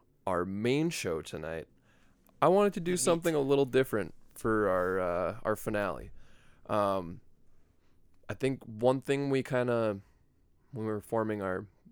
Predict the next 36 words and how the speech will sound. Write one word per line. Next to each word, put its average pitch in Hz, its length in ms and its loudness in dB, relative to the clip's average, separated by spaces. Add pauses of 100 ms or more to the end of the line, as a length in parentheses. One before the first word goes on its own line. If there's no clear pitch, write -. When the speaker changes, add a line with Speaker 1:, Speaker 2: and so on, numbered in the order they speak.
(440)
Speaker 1:
Suds 110 340 -2
Buds 104 320 0
mission 104 420 -6
statement, 95 460 -6
if 101 100 -12
you 95 80 -8
wanna 98 160 -8
call 101 240 0
it - 100 -6
that, 98 220 -2 (600)
um, 120 420 6
we 131 120 2
didn't 143 140 6
wanna 143 160 4
brand 120 340 2
ourselves 113 560 2
as 101 380 -2
a, 95 340 0 (460)
a - 100 0
local 104 460 2
podcast 117 680 2
or 87 80 0
a 82 60 -4
craft - 720 -4
beer 62 200 -8
podcast. 82 680 -8
I 107 40 -4
think 110 240 -8
we 113 80 0
wanted 104 280 0
to 98 60 -4
keep - 300 -14
the 98 80 -6
doors 92 360 -2
open 95 380 -6
to 98 360 -4